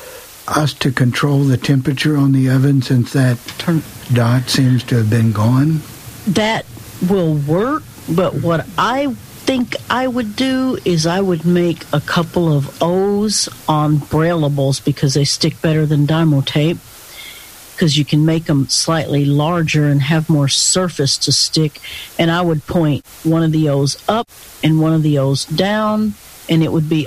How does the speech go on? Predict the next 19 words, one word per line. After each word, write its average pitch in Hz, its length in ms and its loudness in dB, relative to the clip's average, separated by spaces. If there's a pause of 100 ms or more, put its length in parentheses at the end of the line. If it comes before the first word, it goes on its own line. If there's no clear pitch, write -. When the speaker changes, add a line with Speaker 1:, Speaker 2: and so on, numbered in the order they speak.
Speaker 2:
obvious 165 680 0
then 156 680 2 (920)
which - 600 -2 (240)
arrow 160 400 2
was 147 320 2
gone 151 520 2
if 127 200 -2
one 139 240 2
left. - 480 -4 (460)
Speaker 1:
Yeah, 113 400 0 (960)
'cause 113 260 0 (460)
th-, 120 220 -2
this 170 320 0
was, 131 300 0 (140)
this 139 260 0
was 196 240 -2
a 120 100 -4
serious 147 500 0
situation, 127 800 -2